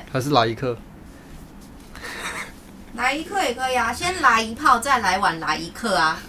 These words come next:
Speaker 1: <laughs>
Speaker 2: 那除了基本的，其实我前期呢，有尝试过蛮多地点，像是顶楼。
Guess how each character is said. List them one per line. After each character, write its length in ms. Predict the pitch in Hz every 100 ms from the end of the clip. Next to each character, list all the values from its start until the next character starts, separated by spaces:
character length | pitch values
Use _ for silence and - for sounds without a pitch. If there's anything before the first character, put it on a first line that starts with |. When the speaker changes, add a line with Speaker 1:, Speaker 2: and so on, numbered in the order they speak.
| - - - - -
Speaker 1:
<laughs> 720 | - 196 - - - - - -
Speaker 2:
那 220 | 392 381
除 240 | - 240 226
了 240 | 226 220
基 260 | 214 220 220
本 140 | - -
的， 120 | - - - - - -
其 160 | -
实 120 | 262 294
我 240 | 247 190
前 280 | - - 202
期 320 | 226 220 196
呢， 400 | 202 190 190 196 214
有 140 | 170
尝 260 | - 190 190
试 180 | 247
过 160 | 233 240
蛮 200 | 214 - 269
多 220 | - 202 220
地 220 | 240 190 -
点， 160 | - - - - - - -
像 220 | 254 226
是 200 | - 233 202 190 -
顶 220 | 165 139
楼。 280 | 135 202